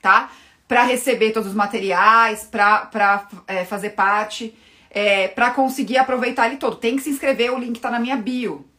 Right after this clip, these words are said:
tá? E eu pensei nele exatamente pra você conseguir aprofundar essa questão, né? Por quê? Da onde vem essa comparação? Qual é a sua questão, é, com relação a copiar esses looks,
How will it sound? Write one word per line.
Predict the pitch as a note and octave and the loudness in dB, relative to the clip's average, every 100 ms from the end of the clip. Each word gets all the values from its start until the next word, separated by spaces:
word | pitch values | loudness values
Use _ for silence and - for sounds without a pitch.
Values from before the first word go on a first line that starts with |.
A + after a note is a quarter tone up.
| _ _ - | _ _ 0
tá? | F3 G#3 - - _ _ _ _ _ _ _ - | 2 2 -2 -18 _ _ _ _ _ _ _ -2
E | C#4+ | 4
eu | F#4+ | 4
pensei | G4 F#4 - D#4 C#4 | 2 -2 -2 0 2
nele | D4 D4+ | 0 2
exatamente | C4+ D#4 D#4+ C#4+ | 2 2 0 -2
pra | C#4 C4+ | -6 -8
você | C#4+ | -4
conseguir | C#4 C4+ A#3+ A3+ A3+ - | -2 -4 -4 -8 -8 0
aprofundar | A#3 D#4 D4+ C4+ C#4 A#3+ A3 | 0 2 -6 -6 -6 0 0
essa | A#3 - | 0 -8
questão, | F3+ F3 D#3+ - _ _ _ _ _ _ _ _ _ _ _ _ _ _ _ _ | -12 -14 -14 -16 _ _ _ _ _ _ _ _ _ _ _ _ _ _ _ _
né? | - G3 - _ _ | -12 -10 -10 _ _
Por | - C5 | -6 -4
quê? | - A#3 | -2 0
Da | A3 | 2
onde | D4 G4 | 0 -2
vem | C4+ | -2
essa | A#3 A3+ | -2 -6
comparação? | - G3 F#3+ F3 - B2 - _ _ - | -8 -6 -6 -6 -10 -12 -16 _ _ -2
Qual | C#4 D#4+ | 2 4
é | C#4+ | 4
a | C4 | 2
sua | - A#3+ G#3+ G3 - | 0 2 4 4 2
questão, | - G#3 G3+ - F3+ F3+ A3+ C4+ _ _ _ - - _ _ _ - | -2 -4 -4 -4 -2 -4 -8 -16 _ _ _ -20 -20 _ _ _ -6
é, | F3+ F#3 F#3 F#3 F3+ F3+ F3+ F3 E3+ | 2 4 6 6 4 4 4 2 0
com | - | -4
relação | A3 A3 A3+ A#3 | -2 0 0 0
a | A3 | -2
copiar | A3 A3 G#3 | -2 -2 -2
esses | F#3+ F3+ | -2 -6
looks, | E3+ F#3+ - - - | -12 -12 -14 -20 -20